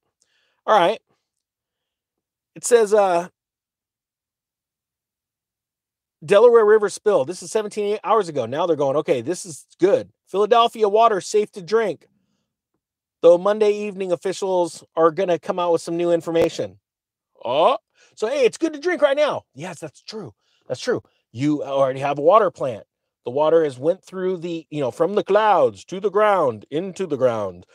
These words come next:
Then it gets pumped into the system. There's tanks. I get it. Why are they telling you this? They're telling you it's safe to drink for now because the tainted crap hasn't gotten into the system yet. We're testing it. We're testing it.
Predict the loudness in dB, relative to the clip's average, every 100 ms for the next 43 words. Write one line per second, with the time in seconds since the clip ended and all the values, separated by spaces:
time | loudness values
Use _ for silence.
0 | _ -8 -6 -6 -6 -6 -6 -8 -10 -10
1 | -8 -6 -2 -2 0 -4 -2 -4 -2 -2
2 | -6 -18 -6 -4 2 2 2 -2 -4 _
3 | _ _ _ -2 4 4 2 -6 -4 -4
4 | -4 -8 -10 -12 _ _ -14 -4 0 0
5 | 0 -2 -2 -4 -4 -6 -6 -4 -2 0
6 | 0 -2 -4 _ _ _ -10 0 0 0
7 | -4 -4 -4 -4 -4 -4 -6 -6 -6 -6
8 | -6 -8 -8 -8 -8 -8 -10 -8 -6 -4
9 | -2 0 -2 -2 -6 -2 -2 0 -4 -8